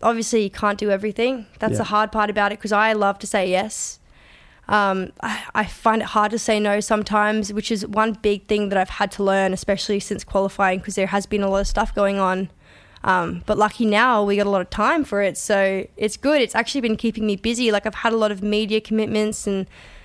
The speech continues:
Speaker 1: um, I do really enjoy it. I, I love doing it, and it,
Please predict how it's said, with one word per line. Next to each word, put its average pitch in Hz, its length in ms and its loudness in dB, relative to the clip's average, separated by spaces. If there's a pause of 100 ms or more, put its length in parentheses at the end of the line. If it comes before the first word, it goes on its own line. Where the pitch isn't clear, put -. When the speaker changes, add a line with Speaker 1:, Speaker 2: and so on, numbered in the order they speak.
(220)
Speaker 1:
um, 190 340 2 (100)
I 220 140 4
do 277 200 2
really 226 260 4
enjoy 190 340 2
it. 233 220 0 (220)
I, - 260 2
I - 20 4
love 233 260 2
doing 202 240 0
it, 214 220 0
and 202 380 -2
it, - 180 -2